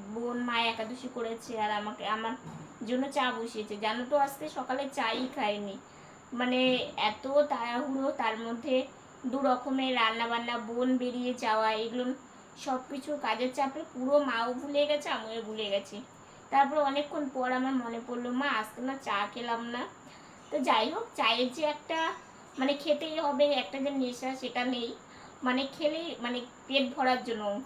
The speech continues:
আহ, খাই আর কি। তো যাই হোক, এখন মা চা বসিয়েছে, বোন বলছে, আহ, "দিদিভাই চা খাবি?" তো মা বলছে, "আজকে সকালে চাই খাইনি, তো এখন করে দিই।" তো চা, তারপরে যে মুড়ি, এগুলো আনছে, এখন হচ্ছে সন্ধ্যাবেলা টিফিন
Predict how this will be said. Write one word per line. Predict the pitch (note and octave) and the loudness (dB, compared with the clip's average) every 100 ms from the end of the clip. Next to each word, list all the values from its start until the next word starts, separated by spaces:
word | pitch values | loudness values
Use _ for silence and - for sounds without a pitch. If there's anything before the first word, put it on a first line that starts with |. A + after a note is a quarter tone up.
| - - - - | -12 -20 -18 -6
আহ, | A#3 A3 | -6 -4
খাই | C#4 A#3 G#3+ | 0 2 4
আর | G#3+ G#3+ | 2 -2
কি। | G3+ G3+ | -10 -8
তো | A3 A3+ | -2 -2
যাই | G#3 A#3 A3+ D4 | 0 0 2 2
হোক, | D4+ - - - - - | 0 -2 -10 -20 -20 -4
এখন | A#3+ A3+ D4+ C4 | 0 0 0 2
মা | B3+ C4 | 2 2
চা | A#3 A3+ | 0 0
বসিয়েছে, | A#3+ B3 B3+ A#3 D4 C#4+ - | -4 -4 -4 -4 -4 -4 -6
বোন | A3+ B3 B3 | -2 -2 0
বলছে, | B3 B3+ - C4 C4 - - - | -2 -2 -2 -2 -2 -6 -20 -4
আহ, | A#3+ A#3 A3+ G#3+ | 2 4 4 2
"দিদিভাই | A#3 B3 C4 | -2 -2 -2
চা | B3+ A#3 A3+ | 0 -2 0
খাবি?" | C#4 C#4 D#4 G#3+ G#3 | -2 0 -2 -4 -4
তো | A#3 | -6
মা | A3+ A3 | -2 -2
বলছে, | A3 A3+ A#3+ | -2 -4 -6
"আজকে | A#3 C#4+ | -6 -8
সকালে | G3+ A#3 A#3 | -4 -2 -2
চাই | A3 G3+ A#3+ | -2 -2 -2
খাইনি, | C4 G3+ G#3 C4+ - - - - - | -2 -2 -4 -8 -12 -18 -20 -20 -8
তো | A#3 A#3 | -2 0
এখন | A3+ G#3+ A#3 A#3 | 0 -2 -6 -4
করে | A3+ A#3 | -2 -2
দিই।" | A3+ C#4 G#4+ - | -2 -6 -8 -8
তো | B3 A#3 | -4 -4
চা, | B3+ A#3 A3 A#3 - - - - - | -2 2 4 2 -2 -12 -20 -20 -2
তারপরে | A3 A3 A#3 A#3 | 0 0 -2 -2
যে | |
মুড়ি, | A#3+ A#3 A#3 B3 C4 G3+ | -2 -4 -4 -2 -2 -2
এগুলো | A3 A3+ | -4 -4
আনছে, | G#3+ G#3 A#3+ - C#4+ | -4 -4 -8 -8 -6
এখন | C#4+ G#3+ A3 | -4 -6 -10
হচ্ছে | A3 - - | -12 -14 -10
সন্ধ্যাবেলা | G#3 G#3 G#3 | -4 -2 -2
টিফিন | A3+ A3+ A#3 | -4 -10 -10